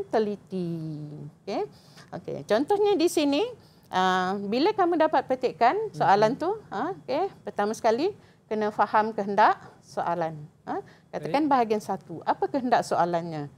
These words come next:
Speaker 1: Ah,
Speaker 2: Mhm.
Speaker 1: kemudian perlu baca petikan tersebut
Speaker 2: Mhm.
Speaker 1: demi,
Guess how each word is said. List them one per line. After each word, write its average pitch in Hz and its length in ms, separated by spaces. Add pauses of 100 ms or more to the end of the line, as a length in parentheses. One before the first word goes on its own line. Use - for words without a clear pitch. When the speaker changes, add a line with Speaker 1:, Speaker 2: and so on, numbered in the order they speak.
Speaker 1:
Ah, - 120
Speaker 2:
Mhm. - 80
Speaker 1:
kemudian 247 440 (380)
perlu 254 460 (120)
baca 247 600 (100)
petikan 196 560
tersebut 202 640
Speaker 2:
Mhm. 143 240
Speaker 1:
demi, 208 340